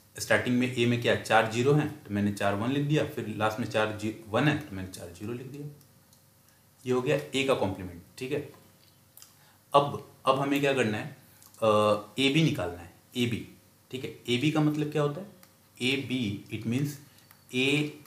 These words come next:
and B है, मतलब and operation करना है A, A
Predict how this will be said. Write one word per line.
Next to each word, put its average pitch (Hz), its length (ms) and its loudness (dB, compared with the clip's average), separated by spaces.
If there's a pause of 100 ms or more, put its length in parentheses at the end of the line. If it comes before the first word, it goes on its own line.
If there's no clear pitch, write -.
(160)
and 123 340 2
B 101 220 -4
है, - 200 -14 (1800)
मतलब 117 280 -2
and 156 240 8
operation 139 400 2
करना 120 220 0
है - 120 -4
A, 120 120 6 (360)
A 135 120 0